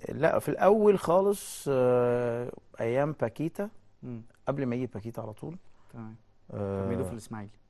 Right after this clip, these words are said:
Speaker 1: لا، كان ميدو مشي.
Speaker 2: مشي خلاص.
Speaker 1: أنا بتكلم قبل ما، ما، ما نيجي بأسبوع كده يعني،
Speaker 2: مم.
Speaker 1: حصل إن باكيتا جه، آه، وحصل فيه كابتن محمد صلاح كان جاي، جاي، صح؟
Speaker 2: مم.
Speaker 1: فترة قبل ما كابتن محمد صلاح
Speaker 2: آه،
Speaker 1: جه، كلمني
Speaker 2: آه.
Speaker 1: في الشهر المرتضى، كلمني قال لي: "تعالى امسك مع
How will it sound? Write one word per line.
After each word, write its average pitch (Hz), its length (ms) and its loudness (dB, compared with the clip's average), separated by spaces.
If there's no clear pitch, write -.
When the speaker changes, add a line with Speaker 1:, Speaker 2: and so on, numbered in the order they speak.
Speaker 1:
لا، 113 180 0
كان 95 100 -4
ميدو 113 180 -2
مشي. 117 380 -6
Speaker 2:
مشي 117 260 -10
خلاص. - 260 -16
Speaker 1:
أنا 101 220 -8
بتكلم 160 300 0
قبل 160 260 0
ما، 117 260 -2
ما، 110 280 -8
ما 113 120 -4
نيجي 139 160 -2
بأسبوع 104 540 -4
كده 85 160 -8
يعني، 82 220 -8
Speaker 2:
مم. 120 100 -4
Speaker 1:
حصل 120 240 -2
إن 107 180 -4
باكيتا 104 380 -6
جه، 135 240 -2
آه، 92 560 -8
وحصل 120 340 -2
فيه 117 140 -10
كابتن 107 200 -4
محمد 113 180 -2
صلاح 117 200 -2
كان 101 160 -4
جاي، 101 140 -8
جاي، 95 220 -2
صح؟ 147 200 -4
Speaker 2:
مم. 123 160 -6
Speaker 1:
فترة 160 240 0
قبل 165 100 0
ما 147 80 -2
كابتن 147 120 -4
محمد 156 180 -4
صلاح 165 200 2
Speaker 2:
آه، 165 40 2
Speaker 1:
جه، 160 60 0
كلمني 139 240 2
Speaker 2:
آه. - 20 -2
Speaker 1:
في 127 60 -8
الشهر 131 160 0
المرتضى، 139 340 -2
كلمني 131 380 -2
قال 127 120 -4
لي: 131 60 -4
"تعالى 127 520 -6
امسك - 260 -12
مع 104 60 -6